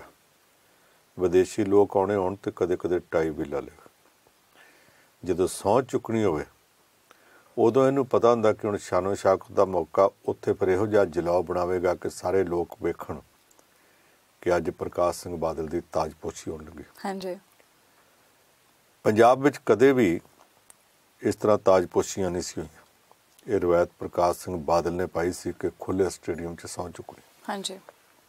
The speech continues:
Speaker 1: ਦੋ ਵਾਰੀ ਮੋਹਾਲੀ ਦੇ ਕ੍ਰਿਕਟ ਸਟੇਡੀਅਮ 'ਚ ਸਹੁੰ ਚੁੱਕੀ ਗਈ। ਕਰੋੜਾਂ ਦੀ ਲਾਗਤ ਵਾਲਾ ਕ੍ਰਿਕਟ ਸਟੇਡੀਅਮ ਖਰਾਬ ਕਰ ਦਿੱਤਾ ਗਿਆ। ਤੀਸਰੀ ਵਾਰੀ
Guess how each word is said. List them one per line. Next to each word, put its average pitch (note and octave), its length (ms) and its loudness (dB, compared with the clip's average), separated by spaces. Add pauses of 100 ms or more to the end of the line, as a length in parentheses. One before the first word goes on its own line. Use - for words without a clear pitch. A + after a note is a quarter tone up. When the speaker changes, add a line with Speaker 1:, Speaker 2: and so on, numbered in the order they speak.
(960)
Speaker 1:
ਦੋ G2+ 220 8
ਵਾਰੀ B2+ 220 6
ਮੋਹਾਲੀ G#2 420 4
ਦੇ A2+ 160 6 (200)
ਕ੍ਰਿਕਟ G#2 300 4
ਸਟੇਡੀਅਮ A#2 400 0
'ਚ - 100 -16
ਸਹੁੰ A#2 240 2
ਚੁੱਕੀ - 360 0
ਗਈ। A2 220 2 (1080)
ਕਰੋੜਾਂ G2+ 360 6
ਦੀ A#2 140 4
ਲਾਗਤ G2 400 4
ਵਾਲਾ G2+ 220 6
ਕ੍ਰਿਕਟ F#2+ 380 0
ਸਟੇਡੀਅਮ F#2+ 420 -2
ਖਰਾਬ E2+ 380 2
ਕਰ F2+ 100 4
ਦਿੱਤਾ F2 360 2
ਗਿਆ। F2+ 200 0 (2750)
ਤੀਸਰੀ A2+ 340 4
ਵਾਰੀ A#2+ 360 6